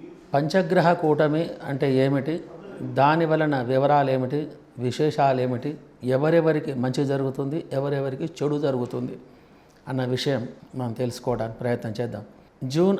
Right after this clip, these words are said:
ఆరవ తేదీ పంచగ్రహ కూటమి అంటే ఐదు గ్రహాలు కూడా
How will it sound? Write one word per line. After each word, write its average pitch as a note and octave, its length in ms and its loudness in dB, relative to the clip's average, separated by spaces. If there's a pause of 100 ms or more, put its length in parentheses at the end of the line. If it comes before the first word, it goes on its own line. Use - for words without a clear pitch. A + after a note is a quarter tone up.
ఆరవ E3 340 6
తేదీ C#3+ 360 -2 (1700)
పంచగ్రహ E3 540 2
కూటమి D#3 420 2
అంటే D3 280 0
ఐదు D#3 400 2
గ్రహాలు D3 420 2
కూడా C#3 340 -2